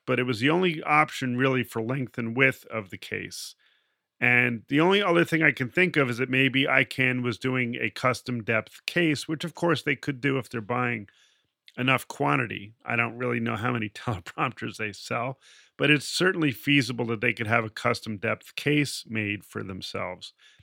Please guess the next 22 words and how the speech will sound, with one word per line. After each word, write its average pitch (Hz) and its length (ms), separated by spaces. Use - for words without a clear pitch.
that 110 100
I 110 60
couldn't 104 440
get. 104 300
So 147 340
instead 160 420
of 185 120
going 165 340
to 139 280
B 123 240
and 117 80
H, 117 280
I 135 60
go 135 180
to 131 80
my 123 140
second 147 480
favorite, 120 440
uh, 113 400
supplier 113 840
of 110 260
things, 113 600